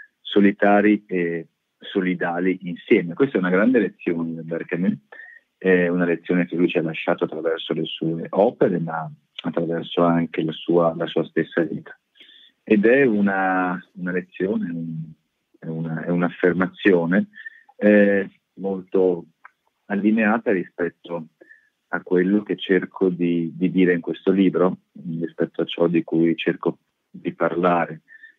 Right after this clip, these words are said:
in questo libro e rispetto al, al senso che, che provo a dare al, al silenzio per come lo intendo in questo libro,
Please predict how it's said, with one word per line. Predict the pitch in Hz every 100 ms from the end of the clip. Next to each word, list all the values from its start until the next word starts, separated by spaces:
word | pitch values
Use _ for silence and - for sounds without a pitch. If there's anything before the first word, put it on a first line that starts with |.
| _ -
in | 90
questo | 92 95 -
libro | 104 117 139 123 -
e | 110 113
rispetto | 123 - 143 147 101 95
al, | 92 95 95 90
al | 98 92
senso | - 135 95 87 - 82 -
che, | - 85 85 82 80 80 _ _ _ _ _ _ _ _
che | -
provo | - 101 95
a |
dare | 98 95
al, | 92 90
al | 92 90 -
silenzio | 98 123 95 85 - 85 82
per | - 82
come | - 90 90
lo | 87 87 -
intendo | 92 90 87 95 87 82 82 80 - _ _ _ _
in | 87 82
questo | 85 80 - 85
libro, | 82 80 80